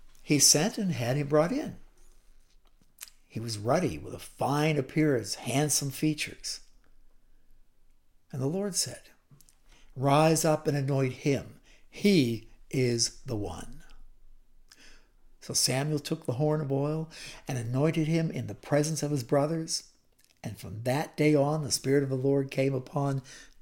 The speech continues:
David in power. Samuel then went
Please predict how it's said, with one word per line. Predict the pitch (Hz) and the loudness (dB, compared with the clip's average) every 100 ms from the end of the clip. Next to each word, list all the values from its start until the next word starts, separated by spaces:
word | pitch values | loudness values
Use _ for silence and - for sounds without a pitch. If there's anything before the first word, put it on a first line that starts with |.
| 123 120 | -10 0
David | 143 156 151 107 - - - _ _ _ _ - | 6 8 8 4 -6 -12 -20 _ _ _ _ -8
in | 127 117 110 107 - _ | -4 -4 -6 -10 -16 _
power. | - - - - - - - _ _ - _ _ _ _ _ _ _ _ _ | -14 -12 -12 -12 -16 -20 -20 _ _ -20 _ _ _ _ _ _ _ _ _
Samuel | - - 139 127 101 - - - _ _ _ - | -2 2 2 0 -4 -14 -20 -20 _ _ _ -12
then | 135 123 117 | -4 -4 -4
went | 104 104 - | -8 -10 -12